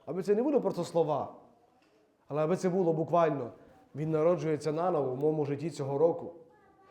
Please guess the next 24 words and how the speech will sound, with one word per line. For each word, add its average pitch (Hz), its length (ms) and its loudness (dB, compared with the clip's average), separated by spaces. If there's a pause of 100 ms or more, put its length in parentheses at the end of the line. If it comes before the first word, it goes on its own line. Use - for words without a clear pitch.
(140)
Я 156 120 2
за 175 100 2
ним 180 160 2
хочу 175 200 -2
слідувати». 147 520 -2
Як? 165 340 2 (260)
Ну, 143 80 -4
я 185 100 0
не 190 120 0
знаю. 170 340 -2 (240)
Сьогодні 170 440 0
на 175 100 2
сьогодні. 170 480 -4 (1120)
Завтра 165 320 2
буде 170 180 2
видно. 139 360 -2 (680)
Але, 143 180 -2
але 151 160 0
сьогодні 170 440 0
я 170 100 4
за 156 100 0
ним 156 140 0 (140)
обираю 151 520 0
йти, 139 400 0